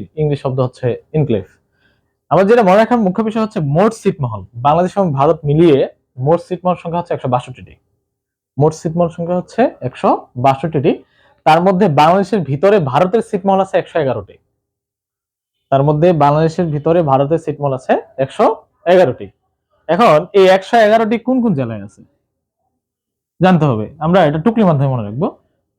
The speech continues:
এটা হচ্ছে টুকলি, যে কালাপানি। এখানে চারটা জেলা আছে, কুড়িগ্রাম, লালমনিরহাট, পঞ্চগড়,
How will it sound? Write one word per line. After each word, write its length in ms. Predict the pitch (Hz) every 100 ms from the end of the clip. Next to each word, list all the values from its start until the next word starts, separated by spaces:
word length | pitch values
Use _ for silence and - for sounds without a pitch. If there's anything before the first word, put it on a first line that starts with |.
| -
এটা 100 | 147 160
হচ্ছে 200 | - 208 294 _ _ _ _ _ _ _ _ _ _ _ _ _ _ _ _ _ _ _ _ _ _ _ _ _ _ _ -
টুকলি, 320 | 131 - 107 110 135
যে 120 | 123 135 233 _ _ _ _ _ _ _ _ _ _ _ _ _ _ _ _
কালাপানি। 760 | - 143 156 165 165 143 117 98 110 _ _ _ _ _ _ _ _ _ _ _ _ _ _ _ _ _ _ -
এখানে 180 | 160 185
চারটা 200 | 208 202 185
জেলা 140 | 131 110
আছে, 140 | - 107 123 - _ _ _ -
কুড়িগ্রাম, 460 | 185 190 170 175 202 220 151
লালমনিরহাট, 720 | 143 151 160 170 160 170 180 - _ _ _ _ _ _ -
পঞ্চগড়, 540 | 151 147 160 156 170